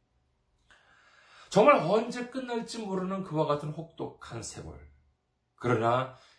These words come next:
이제 때가 찼습니다. 출애굽기 이 장 이십삼 절. 여러 해 후에 애굽 왕은 죽었고 이스라엘 자손은 고된 노동으로 말미암아 탄식하며 부르짖으니 그 고된 노동으로 말미암아 부르짖는 소리가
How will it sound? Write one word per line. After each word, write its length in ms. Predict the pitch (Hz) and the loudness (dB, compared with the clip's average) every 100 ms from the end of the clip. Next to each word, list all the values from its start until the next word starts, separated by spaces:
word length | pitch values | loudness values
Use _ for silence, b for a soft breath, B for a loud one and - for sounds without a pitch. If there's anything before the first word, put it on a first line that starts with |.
| b _ | b _
이제 500 | 117 117 131 131 139 _ | -2 2 2 0 -4 _
때가 500 | 156 160 160 156 160 | -2 2 2 2 -2
찼습니다. 760 | - 185 - 180 180 165 147 - B B | -8 -8 -4 0 2 4 2 -4 B B
출애굽기 480 | - 190 190 196 214 | 0 2 2 0 0
이 260 | 175 190 | 0 0
장 240 | 180 202 185 | 2 2 2
이십삼 680 | 175 185 196 190 - 220 226 | -2 -2 -4 -8 -10 -6 2
절. 480 | 220 170 120 - - B B 139 | 6 6 4 -2 -12 B B 8
여러 240 | 160 240 | 10 10
해 180 | 269 269 | 6 2
후에 640 | 262 - 277 254 123 - - | -2 -2 2 2 2 -2 -2
애굽 440 | 127 131 160 131 | 0 2 0 0
왕은 460 | 127 131 135 165 156 | 2 2 2 -2 -4
죽었고 600 | 143 170 170 - 185 196 | 0 2 2 4 6 6
이스라엘 460 | 165 185 202 208 | 4 0 2 4
자손은 480 | 202 202 208 208 - | 2 0 2 0 0
고된 480 | - 175 196 240 247 | 4 6 6 4 4
노동으로 400 | 196 214 220 214 | 4 6 6 6
말미암아 500 | 208 202 196 208 214 | 4 0 0 2 0
탄식하며 1120 | - 254 247 247 233 220 - 220 202 214 160 | -4 -8 -8 -8 -10 -14 -14 -12 -4 -4 -4
부르짖으니 960 | - 175 180 151 160 247 262 180 117 - B B B | -2 4 4 4 0 2 4 4 4 -2 B B B
그 400 | 247 294 285 - | 4 6 4 4
고된 480 | 180 160 185 190 170 | 6 6 6 4 2
노동으로 480 | 147 156 151 151 | 4 4 6 6
말미암아 580 | 147 143 135 127 127 156 | 6 4 2 0 0 0
부르짖는 460 | - 175 175 196 202 | 4 4 4 0 0
소리가 580 | 185 220 196 202 - | 4 6 8 6 4